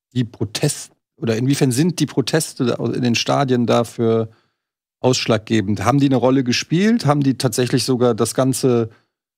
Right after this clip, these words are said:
so beeinflusst, dass es am Ende gestürzt ist? Ähm, da, da dürfen sich die Fans sozusagen da als Gewinner fühlen oder wäre das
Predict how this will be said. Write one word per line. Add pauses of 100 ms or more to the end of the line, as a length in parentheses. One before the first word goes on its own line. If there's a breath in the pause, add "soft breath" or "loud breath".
(180)
so
beeinflusst,
dass
es
am
Ende
gestürzt
ist?
Ähm,
da,
da
dürfen
sich
die
Fans
sozusagen
da
als
Gewinner
fühlen
oder
wäre
das